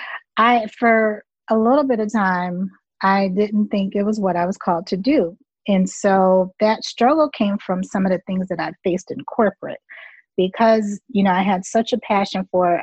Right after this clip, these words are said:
I've been doing this from day one, just in different types of fields. And it started becoming like, you know, uh, just a lot of resistance is what I was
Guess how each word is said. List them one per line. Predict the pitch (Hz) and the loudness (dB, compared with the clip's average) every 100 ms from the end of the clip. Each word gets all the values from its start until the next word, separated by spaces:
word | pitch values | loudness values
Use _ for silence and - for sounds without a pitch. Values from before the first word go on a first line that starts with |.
| 170 | -2
I've | 185 190 | -4 -2
been | 180 180 | -4 -2
doing | 185 196 208 185 | 0 2 2 0
this | 175 - | -4 -6
from | 165 165 | -8 -8
day | 156 170 | -2 -2
one, | 165 180 208 156 165 | -2 0 0 -2 -4
just | 185 - | -4 -4
in | 165 160 | -10 -2
different | 185 - 175 - - | -4 -2 -8 -8 -6
types | 185 175 - | -6 -6 -10
of | - _ | -10 _
fields. | 247 277 170 170 - _ - - _ _ | -2 0 0 -4 -12 _ -20 -20 _ _
And | 214 220 214 202 196 190 - _ - | 0 2 4 2 0 -2 -6 _ -2
it | 214 214 - | 2 2 0
started | - 226 233 220 | -4 0 2 0
becoming | 226 - 214 202 | -2 0 0 0
like, | 190 185 202 | -2 -2 -2
you | 220 | 0
know, | 185 175 175 196 - - - | 0 -2 -4 -6 -8 -20 -2
uh, | 185 180 175 170 _ _ - | 0 2 0 -6 _ _ -4
just | 202 196 - _ _ _ - | -4 -4 -8 _ _ _ 0
a | 202 | 2
lot | 208 214 | 4 2
of | 220 | 2
resistance | 185 170 185 - - - - - 190 | 0 -2 -4 -4 -8 -16 -20 -12 -6
is | 175 | -4
what | 190 170 | 0 0
I | 165 | 0
was | 165 | -4